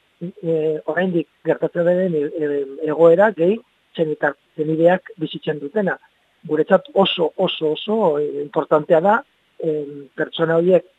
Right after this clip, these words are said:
ez soilik, eh, bere esperientzia kontatu, baizik eta hemengo esperientzia ere ezagutu.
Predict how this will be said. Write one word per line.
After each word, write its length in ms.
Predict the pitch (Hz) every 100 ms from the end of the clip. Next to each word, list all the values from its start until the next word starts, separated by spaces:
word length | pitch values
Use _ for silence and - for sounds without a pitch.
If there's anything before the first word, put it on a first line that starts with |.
| -
ez 180 | 226 -
soilik, 400 | - 196 190 160 - -
eh, 280 | - 156 143
bere 220 | - 151 185
esperientzia 480 | - 160 160 160
kontatu, 420 | 143 160 202 196 240
baizik 240 | 175 139
eta 220 | 151 151
hemengo 240 | 143 160 165
esperientzia 480 | - 160 160 -
ere 80 | 165
ezagutu. 420 | 180 160 160 160